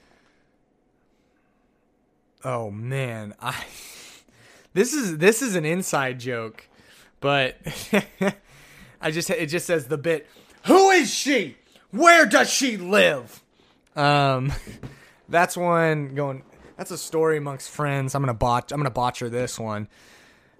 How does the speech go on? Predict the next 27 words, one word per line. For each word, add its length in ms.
where 560
it's, 680
there, 360
someone's 360
talking 200
about 140
a 40
girl 220
they're 100
talking 300
to 120
or 40
whatever, 320
and 300
I 100
guess 220
one 180
of, 100
one 160
of 40
the 80
buddies, 420
that's 340
just 180
his 160
first 440
thought, 220